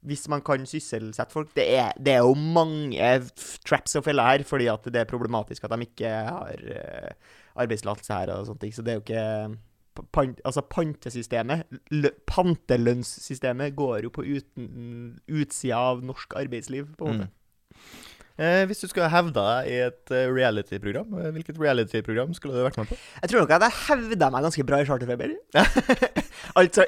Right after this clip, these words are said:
Speaker 1: ikke koran-, konkurranseorientert. <laughs> Det, det tror jeg har gjort det jævlig bra.
Speaker 2: Ja.
Speaker 1: Eh,
Speaker 2: Eller
Speaker 1: for
Speaker 2: hadde du det, for du, du hevder deg jo generelt ikke så bra i finvær.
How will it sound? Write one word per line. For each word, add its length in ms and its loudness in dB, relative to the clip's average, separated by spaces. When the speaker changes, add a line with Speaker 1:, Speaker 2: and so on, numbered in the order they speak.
Speaker 1:
ikke 380 -2
koran-, 420 2
konkurranseorientert. 880 2
<laughs> 160 0
Det, 80 6
det 120 4
tror 180 6
jeg 0 -
har 100 10
gjort 120 4
det 80 8
jævlig 420 8
bra. 120 4
Speaker 2:
Ja. 140 2
Speaker 1:
Eh, 400 4
Speaker 2:
Eller 240 8
Speaker 1:
for 100 2
Speaker 2:
hadde 180 0
du 120 4
det, 180 6
for 180 -6
du, 100 4
du 240 -2
hevder 340 2
deg 160 4
jo 140 0
generelt 340 0
ikke 160 -4
så 80 -4
bra 180 2
i 140 -2
finvær. 400 -4